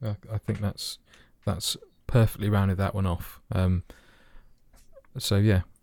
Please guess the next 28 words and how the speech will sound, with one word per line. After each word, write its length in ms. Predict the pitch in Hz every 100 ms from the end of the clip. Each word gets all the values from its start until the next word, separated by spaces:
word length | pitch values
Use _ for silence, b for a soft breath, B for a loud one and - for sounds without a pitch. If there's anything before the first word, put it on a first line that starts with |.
| -
I 100 | 113
think, 420 | - 127 - - - _ -
I 80 | 117
think 360 | 127 123 117 - -
us 180 | 123 -
being 260 | 120 104
a 40 | 98
tight-knit 360 | 107 98 95
group 280 | 101 101 -
is 240 | 113 104 -
the 100 | 110
reason, 260 | 110 -
and 180 | 120 123
ultimately, 580 | 151 131 104 104 117 127 - -
I, 160 | 110
I 140 | 107 123
know 160 | 123
we 160 | 113 113
knew 160 | 117 117
most 340 | 117 127 -
of 80 | 113
each 260 | 110 -
other 300 | 107 110 104 - b b b - -
before 500 | - 120 110 107 -
this 220 | 110 -
became 460 | - 107 - 110 107
a 60 |
thing, 380 | 98 - 104 117